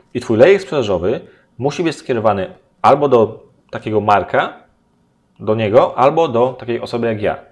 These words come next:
Czyli Twój lejek sprzedażowy, nie możesz budować lejka sprzedażowego takiego ogólnego. Nie wrzucaj wszystkich osób do jednego worka, bo wtedy te osoby w Twoim lejku sprzedażowym będą zagubione, a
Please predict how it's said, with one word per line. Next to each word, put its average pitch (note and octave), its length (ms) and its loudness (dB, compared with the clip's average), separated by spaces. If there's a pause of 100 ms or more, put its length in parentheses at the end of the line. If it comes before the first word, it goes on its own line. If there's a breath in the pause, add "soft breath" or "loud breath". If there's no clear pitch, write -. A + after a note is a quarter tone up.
(400 soft breath)
Czyli A2+ 160 -4
Twój - 140 0
lejek F#3 180 4
sprzedażowy, B2 380 0
nie A#2+ 80 -6
możesz F3 180 -2
budować C#3+ 240 -2
lejka C#3 260 -6
sprzedażowego G#2+ 640 -4 (160)
takiego - 280 -2
ogólnego. B2 480 -2
Nie G#2 160 -6
wrzucaj D3 320 -6
wszystkich D#3 400 -10
osób C3 220 -6
do B2+ 60 -2
jednego B2 260 -2
worka, A2+ 440 0 (580 soft breath)
bo A2+ 60 -8
wtedy D#3 340 -4 (380 loud breath)
te B2+ 60 2
osoby D3 340 0
w - 20 -8
Twoim C3 180 -4
lejku C3 240 -2
sprzedażowym B2 340 -2
będą B2+ 160 -4
zagubione, A#2+ 560 -2
a F#2+ 220 -4